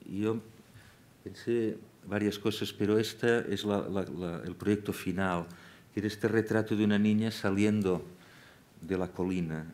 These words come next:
Es, eh, St. Helens acabó creando una colina de ochenta y seis metros sobre el nivel del mar, con los residuos de la mina, generaciones y generaciones.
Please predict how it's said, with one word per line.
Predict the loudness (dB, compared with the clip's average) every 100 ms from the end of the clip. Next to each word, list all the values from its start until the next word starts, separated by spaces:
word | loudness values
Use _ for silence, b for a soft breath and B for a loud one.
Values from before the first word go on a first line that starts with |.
| -12
Es, | -12 -12
eh, | -12 -10 -10 -10 -14 -16 -18 -16 -16
St. | -14 -12 -10 -4
Helens | -2 0 -2 -8 -14 -10
acabó | -4 0 2 0 0
creando | 2 4 4 2
una | -2 -2
colina | -4 -2 -2 -2 -8 B B B -6
de | -6
ochenta | -4 -6 -6
y |
seis | -2 -4 0
metros | -2 -2 -4
sobre | -4 0
el | 2
nivel | 4 4 4
del | 2 0
mar, | 0 -2 -4 B B B -4
con | 0
los | 0
residuos | 0 -2 -2 -2 -2
de | -4
la | -4
mina, | -4 -6 -8 -12 -20 -20 _
generaciones | -12 -10 -8 -8 -6 -4 -6
y | -10 -12
generaciones. | -10 -8 -10 -8 -10 -10